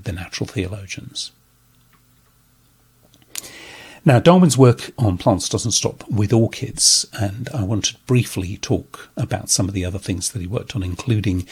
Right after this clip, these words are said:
carnivorous plants like this one. This is a sundew. Um, and, uh, the greenhouse becomes very important to this work.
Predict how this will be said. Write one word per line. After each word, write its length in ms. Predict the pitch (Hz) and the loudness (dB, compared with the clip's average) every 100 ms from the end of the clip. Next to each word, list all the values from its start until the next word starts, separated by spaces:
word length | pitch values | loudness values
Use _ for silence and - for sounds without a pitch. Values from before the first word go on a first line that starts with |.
| - - | -16 -14
carnivorous 640 | - 98 98 107 - 90 - | -6 -2 2 2 0 -4 -4
plants 380 | 117 90 - | -4 -4 -6
like 100 | 101 | -6
this 220 | 107 - - | -4 -4 -4
one. 120 | 92 | -6
This 200 | 107 - | -4 -4
is 140 | - - - - | -4 -8 -20 2
a 40 | |
sundew. 680 | - - 107 98 98 78 - - _ _ - - - _ | 4 6 6 4 0 -6 -8 -14 _ _ -20 -20 -20 _
Um, 460 | - 98 98 95 98 _ _ - _ - - - _ | -4 -2 0 -2 -6 _ _ -20 _ -20 -20 -20 _
and, 320 | 127 110 107 | 4 6 6
uh, 320 | 113 107 107 - - 139 | 6 6 4 0 0 2
the 80 | |
greenhouse 420 | 127 131 127 117 - | 8 8 8 4 4
becomes 280 | 107 98 | 2 0
very 180 | 104 95 | 0 0
important 420 | 98 - 98 92 | 0 0 0 2
to 80 | - | 0
this 260 | 104 - - | 2 2 0
work. 280 | - - | -8 -16